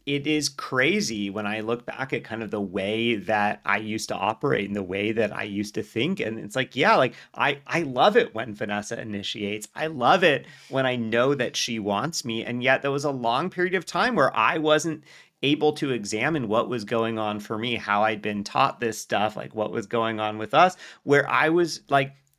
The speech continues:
you know, I was, I was saying no, I was closing myself off to the possibility of sex, to the possibility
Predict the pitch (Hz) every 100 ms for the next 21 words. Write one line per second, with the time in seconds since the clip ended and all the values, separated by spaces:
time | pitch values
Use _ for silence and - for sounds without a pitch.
0 | _ 151 151 143 127 131 151 147 139 -
1 | - 127 120 - 120 107 107 135 175 120
2 | 123 - - 131 143 151 156 131 120 127
3 | 127 - 110 120 - 131 117 - 113 117
4 | - 131 127 135 143 104 - 127 139 165
5 | - 117 - 110 120 - 120 117 113 110
6 | 117